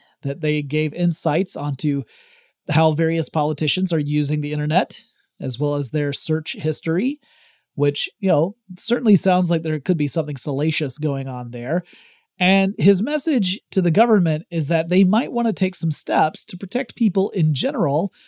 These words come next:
from, you know, having their data leveraged and exploited in this way, and preventing people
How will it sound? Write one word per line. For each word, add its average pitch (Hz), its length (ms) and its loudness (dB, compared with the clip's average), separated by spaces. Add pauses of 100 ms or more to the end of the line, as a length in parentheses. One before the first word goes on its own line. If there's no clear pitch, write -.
(280)
from, 175 600 2 (800)
you 175 100 6
know, 147 120 4
having 160 440 0
their 180 160 0
data 190 480 2 (840)
leveraged 185 560 2
and 151 120 -2
exploited 226 600 0
in 139 140 -2
this 123 200 -10
way, 117 340 -10 (560)
and 165 500 2 (500)
preventing 214 480 4
people 160 480 0